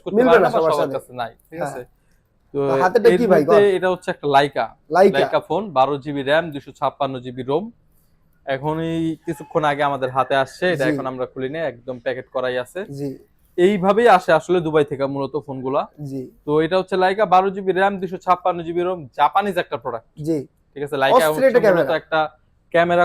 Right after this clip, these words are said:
Speaker 1: কোম্পানি, তো ওরা নিজস্বভাবে কিছু ফোন বের করছে, এটা খুব স্ট্রং। আর এটার বডিটা আপনার মেটাল বডি দিয়ে ইউজ করার কারণে খুব স্ট্রং একটা ফোন। আর এটা ব্যাটারি হচ্ছে পাঁচ হাজার এমএএইচ, এটার প্রসেসর হচ্ছে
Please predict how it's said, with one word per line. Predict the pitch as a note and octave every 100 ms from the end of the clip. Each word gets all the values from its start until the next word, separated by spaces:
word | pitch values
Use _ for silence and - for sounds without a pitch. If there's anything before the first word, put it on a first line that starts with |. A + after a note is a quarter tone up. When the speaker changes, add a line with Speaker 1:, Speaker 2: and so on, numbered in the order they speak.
| D3+
Speaker 1:
কোম্পানি, | E3 C3+ B2+ F#3+ _ _ _ _ -
তো | D3
ওরা | D3+ D3+
নিজস্বভাবে | D#3 D#3+ - F#3 D3+ D3+
কিছু | D3+ -
ফোন | E3+ E3
বের | C3 C#3
করছে, | C3+ D3
এটা | D3
খুব | D#3 D3+
স্ট্রং। | - E3+ D#3 - _ _ _ -
আর | C3 B2+ C3+
এটার | C3+ B2
বডিটা | C3 D3+ E3+ F#3
আপনার | G3 D#3
মেটাল | C#3+ D3 D#3
বডি | D#3 D#3 D3
দিয়ে | D3+ D3+ C#3+
ইউজ | D3 -
করার | D#3+ E3 D#3
কারণে | D#3+ F3+
খুব | D3+ C#3+
স্ট্রং | - F#3 D#3+
একটা | D3+ -
ফোন। | B2+ - _ _ _ _ B2+ B2+
আর | B2+ -
এটা | D3 C#3+
ব্যাটারি | D3+ F3
হচ্ছে | F3+ G3 F#3
পাঁচ | F3+ D#3+
হাজার | E3+ E3
এমএএইচ, | E3 F#3+ - D3+
এটার | D3 - _ -
প্রসেসর | F#3 G3+ G#3 G3+
হচ্ছে | G3+